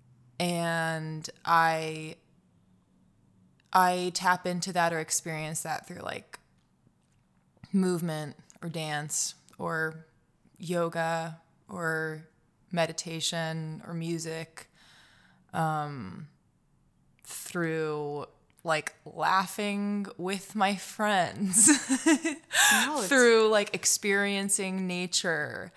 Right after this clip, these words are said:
Speaker 1: Um, that's, that's what feels spiritual to me.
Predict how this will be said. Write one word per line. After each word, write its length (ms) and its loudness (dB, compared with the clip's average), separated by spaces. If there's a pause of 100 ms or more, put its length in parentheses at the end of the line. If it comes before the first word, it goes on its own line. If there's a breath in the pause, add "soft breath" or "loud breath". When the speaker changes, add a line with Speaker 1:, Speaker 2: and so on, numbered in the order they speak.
(540 loud breath)
Speaker 1:
Um, 640 0 (680)
that's, 760 6 (840)
that's 420 6
what 180 -4
feels 480 -2
spiritual 640 -2
to 120 -4
me. 500 -4